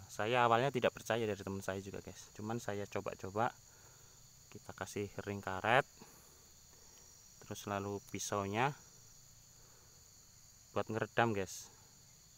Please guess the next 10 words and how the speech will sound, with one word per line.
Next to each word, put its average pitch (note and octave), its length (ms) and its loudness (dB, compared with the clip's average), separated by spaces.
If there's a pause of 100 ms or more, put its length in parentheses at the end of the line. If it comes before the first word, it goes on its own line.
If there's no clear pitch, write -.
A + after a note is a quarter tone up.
(580)
Ini C#3 880 6 (420)
untuk A#2+ 320 2 (160)
meminimalisirkan A#2+ 1300 2 (480)
keretakan A#2 560 4
pisau, A#2 320 2
guys. G2 320 -6 (560)
Saya A#2+ 240 6
sudah A#2 160 6
coba, A2+ 400 4
alhamdulillah A#2+ 720 4